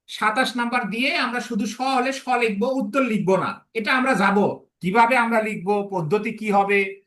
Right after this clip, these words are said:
আমি কিভাবে ব্রিফ দিব, সংক্ষিপ্ত সবকিছুই আপনাদের ডিসকাস থাকবে, স্যার, ঠিক আছে? আচ্ছা, আমরা পরের পৃষ্ঠায় চলে যাব। স্যার, পরের পৃষ্ঠায় একটু খেয়াল করেন।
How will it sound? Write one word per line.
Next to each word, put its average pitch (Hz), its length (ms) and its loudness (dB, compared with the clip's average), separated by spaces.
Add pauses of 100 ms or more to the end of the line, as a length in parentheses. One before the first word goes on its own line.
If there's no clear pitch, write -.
(320)
আমি 202 220 -4
কিভাবে 208 440 0
ব্রিফ 165 340 -4
দিব, 190 380 -6 (300)
সংক্ষিপ্ত 226 720 -6 (300)
সবকিছুই 254 600 -4
আপনাদের 233 400 0
ডিসকাস 214 520 -4
থাকবে, 139 280 -4
স্যার, 127 260 -8 (380)
ঠিক 202 180 -4
আছে? 214 420 -6 (880)
আচ্ছা, - 480 -10 (400)
আমরা 202 200 -2
পরের 233 380 -2
পৃষ্ঠায় 233 300 -6
চলে 208 260 -4
যাব। 175 320 -8 (1160)
স্যার, 175 280 -2
পরের 226 280 -2
পৃষ্ঠায় 247 360 -2
একটু 262 240 -8
খেয়াল 214 280 -2
করেন। 208 380 -6